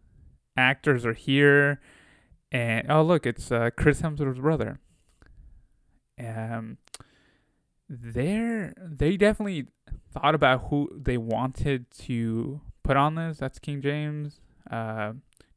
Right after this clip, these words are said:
James Franco, I think. Chance the Rapper. I'm watching the trailer right now. Yeah. So, please don't target me with these ads. Please stop. Please stop. Um, it's really well thought out through with who they wanna have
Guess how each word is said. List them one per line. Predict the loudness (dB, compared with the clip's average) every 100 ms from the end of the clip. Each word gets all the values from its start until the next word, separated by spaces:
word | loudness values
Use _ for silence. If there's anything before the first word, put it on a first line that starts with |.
| -8
James | -8 -4
Franco, | -4 -2 -2
I | -2
think. | -6 -10 -12
Chance | -4 -4 -2
the | -2
Rapper. | -2 -2 -6 -8 _ _ -18
I'm | -8
watching | -8 -6 -4
the |
trailer | 0 0
right | -2
now. | -6 -8 -12 -20 _ _ _ _ _ _ _ _ _ _ _ _ _ _
Yeah. | -4 -4 -10 _ _
So, | 0 2 4 2 -4 _ -20 _
please | -2 0
don't | 0
target | 0 -2 -2
me | -6
with | -8
these | -8 -6
ads. | -6 -8 -16 -20 -20 _
Please | -8 -6
stop. | -2 -2 -4 -14 _ _ _
Please | -8 -4 -2 -2 -6
stop. | -6 -6 -6 -12 _ _ -20 _ _ _ _ _ -20 -20 -20 -18 -8
Um, | -4 -4 -4 -6 -12 -20 -20 _ -20 _
it's | -4
really | 0 4
well | 6 6
thought | 6 6
out | 6 2 -4 _ _ _
through | 0 6 8 8
with | 4 2
who | 0 -2 0
they | 2 0
wanna | 0 -2 -2
have | -4 -6 -4 -2 -4